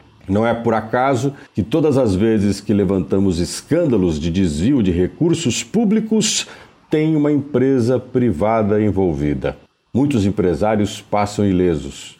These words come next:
Ficam felizes, enriquecem, têm um tremendo patrimônio, discursam de como são bons gestores, mas na prática são ladrões disfarçados, que fazem a retórica moral de sua eficiência,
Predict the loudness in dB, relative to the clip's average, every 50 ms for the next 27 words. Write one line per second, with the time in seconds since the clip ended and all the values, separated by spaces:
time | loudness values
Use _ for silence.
0 | _ _ -4 -2 0 0 0 0 0 0 0 2 2 2 2 2 2 2 2 2
1 | 2 2 2 2 0 0 0 0 0 0 0 0 -2 -2 -2 0 0 0 -2 -6
2 | -10 -20 -20 -12 _ -2 0 2 2 2 0 0 -2 -4 -2 -2 0 2 2 2
3 | 0 0 0 0 -2 -2 0 0 0 2 2 2 2 2 2 2 0 0 -2 -4
4 | -8 -6 -2 0 2 2 2 2 0 -2 -2 -2 -2 -2 -2 -4 -6 -8 -6 -6
5 | -6 -4 -2 -2 0 0 0 -2 -2 -2 -2 0 0 0 0 0 0 0 0 0
6 | 0 0 0 -2 -4 -8 -6 -2 0 0 2 2 2 2 0 0 -2 -6 -10 -14
7 | -16 -16 -8 -4 -2 -2 0 0 -2 -4 -2 -2 0 0 0 -2 -2 -6 -8 -4
8 | -2 0 0 -2 -2 -6 -2 0 0 2 2 2 2 0 0 -2 -4 -6 -8 -12
9 | -16 -20 _ _ -4 -2 0 0 2 2 2 2 2 0 0 -2 -2 -4 -4 -4
10 | -2 -4 -2 -2 -4 -6 -8 -4 -2 -2 -2 -2 -2 -4 -8 -10 -10 -12 -14 -14
11 | -14 -16 -18 -20 -20 _ _ -4 -4 -4 -4 -4 -2 0 2 2 0 0 0 -2
12 | -2 -4 -4 -4 -4 -4 -2 -2 -2 -4 -4 -2 -2 0 0 0 0 -2 -2 0
13 | 0 2 2 2 2 2 2 2 2 0 0 -2 -6 -10 -18 -20 _ -4 -4 -4
14 | -4 -2 0 0 0 0 0 -2 -4 -4 -4 -2 0 0 2 2 0 0 -2 -2
15 | -2 0 0 0 -2 -6